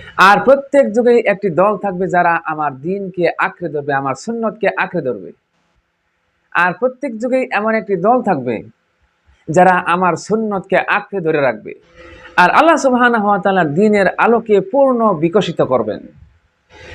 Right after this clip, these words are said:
কিতাবুল ফেরদাউস, হাদিস নং এগারোশত চৌষট্টি।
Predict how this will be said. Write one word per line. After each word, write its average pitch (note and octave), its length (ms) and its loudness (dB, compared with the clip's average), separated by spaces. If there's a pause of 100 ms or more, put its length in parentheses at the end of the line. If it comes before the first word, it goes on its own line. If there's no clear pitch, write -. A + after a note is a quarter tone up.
(300)
কিতাবুল G3 320 4
ফেরদাউস, B3+ 500 4
হাদিস G#3+ 340 -6
নং G#3+ 140 -2 (140)
এগারোশত F#3 500 -2 (100)
চৌষট্টি। E3 540 -2